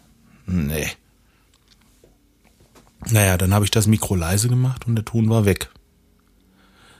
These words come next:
Dann habe ich das Mikro wieder laut gedreht, Ton war da. Ich scheiße. Und ich habe ja diese Kopfhörer auf hier, die sind ziemlich dicht. Ähm,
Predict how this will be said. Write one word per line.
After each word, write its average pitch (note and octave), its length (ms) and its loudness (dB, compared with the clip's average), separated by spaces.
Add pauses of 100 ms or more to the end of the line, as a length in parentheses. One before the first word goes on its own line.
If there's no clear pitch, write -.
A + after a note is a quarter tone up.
(160)
Dann G2 160 4
habe G2+ 120 4
ich G2 60 2
das - 80 -4
Mikro G2+ 260 2
wieder F2+ 160 4
laut F#2 240 2
gedreht, B2+ 380 0
Ton G2 260 0
war G#2 120 0
da. F#2 320 0 (360)
Ich - 220 -6
scheiße. D#2 680 0 (160)
Und G#2 140 0
ich - 100 -4
habe G#2+ 140 0
ja G#2+ 60 6
diese A2 180 2
Kopfhörer F2+ 540 0
auf B2+ 280 0
hier, D3 140 0
die A#2+ 100 0
sind A2 200 4
ziemlich G#2 420 2
dicht. - 340 2 (760)
Ähm, G2 420 4